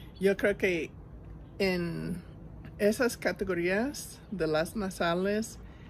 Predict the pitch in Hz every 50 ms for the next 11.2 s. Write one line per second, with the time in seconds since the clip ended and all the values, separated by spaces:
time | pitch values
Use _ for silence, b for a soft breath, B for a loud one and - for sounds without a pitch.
0 | B B B B B - 156 151 147 147 151 147 147 147 143 143 139 139 156 -
1 | 170 175 185 202 233 269 320 381 - - - - - - - B B B B B
2 | B B B B B - - 185 180 180 - 208 190 185 - 190 185 - - 196
3 | 170 165 165 165 175 185 202 220 226 220 214 226 240 254 370 - - - - -
4 | - - - - - - 202 175 170 165 175 165 175 175 180 190 196 - 196 170
5 | 160 160 156 156 160 160 160 147 151 160 - - 170 143 143 - - 147 143 143
6 | 143 139 - 156 143 - - 165 156 147 143 139 131 131 - 104 95 - - -
7 | - 147 127 135 - - 151 143 139 - - 165 143 135 - - - 160 151 -
8 | 160 147 147 139 135 135 - - - 139 131 - - - - - - - - -
9 | B B B B B B B B B B - 135 135 143 - - 170 151 151 -
10 | 147 139 135 131 127 - - - - 170 175 175 185 185 180 180 175 175 175 175
11 | 170 175 180 185